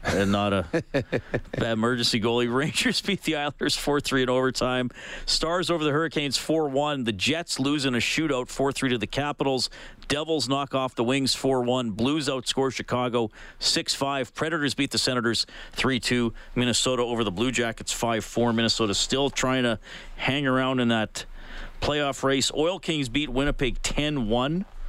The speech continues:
Speaker 1: in their hockey hooky game. Dylan Guenther, outstanding player, got a hat trick.
Speaker 2: He is going to be a very good player in the Western Hockey League. He is going to be a good player in the National Hockey League as well.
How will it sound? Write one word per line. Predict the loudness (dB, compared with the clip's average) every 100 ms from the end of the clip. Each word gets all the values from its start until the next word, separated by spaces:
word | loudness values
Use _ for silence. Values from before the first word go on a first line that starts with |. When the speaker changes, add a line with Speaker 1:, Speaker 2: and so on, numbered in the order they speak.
| 0 2
Speaker 1:
in | 2
their | 2
hockey | 0 -2 0
hooky | 0 2 2
game. | 2 2 2
Dylan | 2 4
Guenther, | 2 2 2 2 0 -6 -8 -10 -12 -14 -6 -2
outstanding | 0 0 0 0 0
player, | 0 2 2
got | 2
a |
hat | 2 0 0
trick. | -2 -2 -10 -10 -6 -2
Speaker 2:
He | 0 2
is | 2
going | 2 2 2
to |
be | 2 2 2
a | 2
very | 2 2 2
good | 0
player | 0 0 2
in |
the | 4
Western | 2 2 2
Hockey | 2 2 2
League. | 2
He | 2
is | 2
going | 2 2
to | 4
be | 2
a | 2
good | 0 0
player | 0 2 4
in |
the | 4
National | 4 2 2 2
Hockey | 2 2
League | 2
as | 2 0
well. | -2